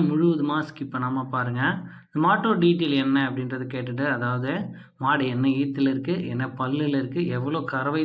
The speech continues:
திறன்ல இருக்கு, என்ன கண்ணு ஈன்று இருக்கு, எங்க விற்பனைக்கு இருக்கு, இது மட்டும்தான் மூணு நிமிஷம் வீடியோ பார்க்க போறோம். இந்த மூணு நிமிஷம் வீடியோவை ஸ்கிப் பண்ணாம பார்த்துட்டு, மாட்டின் உரிமையாளரை கால் பண்ணி பேசி பிடிச்சிருந்தா மாட்டை எடுத்துக்கலாம்.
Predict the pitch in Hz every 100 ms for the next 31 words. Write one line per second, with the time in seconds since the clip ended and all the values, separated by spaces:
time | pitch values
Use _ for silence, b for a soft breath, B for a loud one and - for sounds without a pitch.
0 | 151 143 139 131 127 127 123 165 - 123
1 | 131 160 175 151 135 151 175 170 151 135
2 | 135 123 156 127 123 143 165 139 131 -
3 | 139 131 120 113 113 - b b b _
4 | 143 175 175 170 185 180 214 226 156 151
5 | 175 180 170 - 143 147 156 151 139 131
6 | 127 131 202 226 B B B - 185 196
7 | 202 254 247 208 175 180 175 190 185 185
8 | 180 170 170 160 165 170 156 143 143 175
9 | 156 156 156 165 143 139 147 143 139 135
10 | 131 139 139 127 123 123 110 196 202 -
11 | 170 175 156 135 175 - 123 117 110 -
12 | 107 95 90